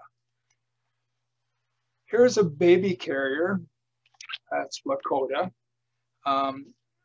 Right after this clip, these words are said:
that I want to use as a representative example. I want you to think of this panel here that we're looking at as if it's a canvas.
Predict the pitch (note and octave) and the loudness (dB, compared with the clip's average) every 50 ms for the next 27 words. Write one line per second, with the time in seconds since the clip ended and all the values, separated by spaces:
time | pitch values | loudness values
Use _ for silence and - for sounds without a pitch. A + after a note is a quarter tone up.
0 | - - - C4 G3 D#3+ D#3 D#3 D#3 D#3 D#3 - _ _ - E3+ F#3 G3+ G#3 G#3+ | -20 -20 -20 -16 -10 -4 -2 0 0 0 -2 -6 _ _ -6 -4 -2 0 2 2
1 | F#3+ E3 D#3+ D#3 D#3+ E3 F3 G3+ G3 - - D#3+ D#3 D#3 E3 E3+ E3+ E3+ E3+ E3+ | 2 2 2 0 2 2 2 2 0 -2 -4 -4 0 6 8 8 10 8 8 4
2 | - - - D#3 D3+ C#3+ D3 D3 C3+ B2+ C3 D3 D#3 E3 D#3+ - D#3+ D#3 - D#3 | -2 -8 -2 -2 -2 -2 -2 -6 -10 -10 -8 -4 -6 -4 -4 -4 -6 -6 -4 -6
3 | D#3 D#3+ D#3+ D3+ C#3+ C3+ C3 C3+ C3 B2+ - - C#3+ C#3+ C#3+ C#3 C3+ - - - | -6 -4 -4 -6 -10 -10 -12 -12 -12 -12 -14 -14 -12 -8 -6 -8 -8 -8 -12 -16
4 | - _ _ _ _ _ _ _ _ _ _ _ _ _ _ _ _ _ _ _ | -16 _ _ _ _ _ _ _ _ _ _ _ _ _ _ _ _ _ _ _
5 | _ _ _ _ _ _ _ _ _ _ _ _ _ _ _ _ - D3 D3 D3+ | _ _ _ _ _ _ _ _ _ _ _ _ _ _ _ _ -6 -6 -4 -2
6 | F3 F#3+ A3 A3+ A3+ - A#3+ A3+ G3 F3 - - - G3+ G#3 G3 F3+ D#3+ D3 D#3+ | -2 -2 -2 -2 -2 -4 -4 2 2 2 0 0 -2 -2 -2 0 -2 -4 0 2
7 | E3+ F3+ F3 - - _ - - F#3 F#3 F#3 F#3 F3 D3 C#3 C3+ C3+ - - D#3 | 2 2 2 0 -6 _ -10 -4 -2 0 0 0 0 -2 -2 -4 -6 -8 -8 -8
8 | C#3+ C#3+ D3+ D3+ C#3+ C#3 - - C3+ C3+ C#3 D3 E3 F3 E3+ - D3+ C3+ B2 A#2+ | -8 -8 -8 -8 -10 -10 -10 -8 -8 -6 -4 0 0 0 0 -2 -6 -6 -6 -8
9 | B2 B2+ C3+ C#3 - _ _ _ _ _ _ _ _ _ _ _ _ _ _ - | -6 -6 -6 -6 -8 _ _ _ _ _ _ _ _ _ _ _ _ _ _ -8
10 | D3 - - - G3+ F#3 F#3 F3 E3 - - D#3+ - - - E3+ D#3 C#3+ C3+ C3 | -8 -6 -2 -2 -2 0 0 -2 -2 -2 -6 -10 -10 -8 -10 -8 -6 -6 -8 -10
11 | - C3 - - - - | -14 -18 -16 -16 -16 -18